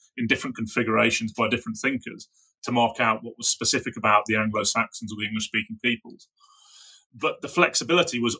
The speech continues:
always bounded by this hard shell, by the colour line. And so, in practical terms, what this meant, for example, was that it was perfectly possible to argue that emigrants from, uh, northern, southern, eastern Europe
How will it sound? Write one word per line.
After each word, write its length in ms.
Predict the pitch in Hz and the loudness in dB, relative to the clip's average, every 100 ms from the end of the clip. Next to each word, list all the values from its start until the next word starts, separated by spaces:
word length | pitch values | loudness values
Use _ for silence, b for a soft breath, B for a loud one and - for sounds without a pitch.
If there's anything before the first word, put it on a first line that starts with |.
| - | -4
always 420 | 147 139 131 110 | 0 4 4 2
bounded 600 | - 123 127 127 110 - _ _ _ _ - | 0 2 2 0 -6 -10 _ _ _ _ 0
by 180 | 113 110 | 2 2
this 420 | 113 - - - _ - | 2 0 -4 -6 _ 0
hard 260 | 117 - | 2 2
shell, 400 | - - - - - | 0 0 -2 -2 0
by 120 | 113 | 0
the 100 | 113 | 0
colour 240 | 123 113 | 2 2
line. 300 | 107 107 - _ | 2 -2 -8 _
And 120 | 120 | -6
so, 260 | 110 131 123 | 0 4 4
in 680 | 110 - _ _ _ - 123 | 2 -4 _ _ _ -20 -2
practical 340 | 202 196 - 123 | 2 2 0 0
terms, 240 | 131 117 | 2 4
what 140 | 120 | 2
this 140 | 113 127 | -2 2
meant, 280 | 127 131 - | 2 2 -4
for 100 | 123 | -4
example, 480 | 113 117 110 117 | 0 0 0 -4
was 200 | 113 110 | -2 -2
that 260 | 123 117 - - _ _ _ _ _ - | 0 0 0 -16 _ _ _ _ _ -6
it 140 | 143 | -6
was 120 | 127 | -8
perfectly 540 | - - 156 - 139 117 | -12 0 0 2 -4 -4
possible 540 | 143 135 127 117 110 - _ - - | -2 -2 0 -2 -4 -8 _ -10 0
to 260 | 120 117 131 | 0 0 2
argue 540 | 123 120 120 110 110 | 2 2 2 2 2
that 260 | 113 113 - - _ _ _ _ - | 2 0 -4 -16 _ _ _ _ -4
emigrants 460 | 143 131 123 117 - | 0 2 2 0 -2
from, 400 | 120 113 110 107 _ _ - | 0 -2 -2 -10 _ _ -6
uh, 180 | 117 - | -4 -2
northern, 580 | 131 123 120 117 113 107 _ | 2 2 2 0 -2 -10 _
southern, 540 | - 117 113 113 110 - | -2 2 2 0 -4 -6
eastern 300 | 120 123 117 | -2 0 0
Europe 380 | 113 123 120 113 | 2 2 0 -6